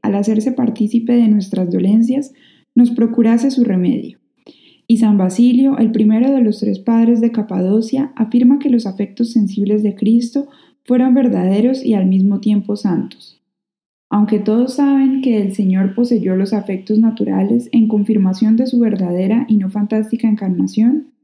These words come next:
sin embargo, rechazó de sí como indignos de su purísima divinidad los afectos viciosos, que manchan la pureza de nuestra vida.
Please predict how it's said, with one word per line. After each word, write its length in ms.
sin 240
embargo, 560
rechazó 480
de 160
sí 180
como 200
indignos 500
de 80
su 160
purísima 480
divinidad 680
los 180
afectos 520
viciosos, 720
que 120
manchan 420
la 120
pureza 400
de 140
nuestra 400
vida. 400